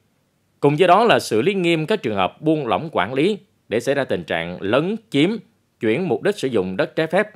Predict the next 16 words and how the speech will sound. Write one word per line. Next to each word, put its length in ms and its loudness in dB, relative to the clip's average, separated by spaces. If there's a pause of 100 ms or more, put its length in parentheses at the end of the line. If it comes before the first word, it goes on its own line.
(420)
hoặc 120 -2 (100)
chậm 200 0
đưa 100 2
đất 200 0
vào 160 0
sử 140 -6
dụng 240 -2 (300)
mà 280 -2
không 160 -8
xử 140 -8
lý 80 -8
kịp 160 -8
thời. 200 -4 (920)
Đáng 180 2
chú 100 2
ý, 240 6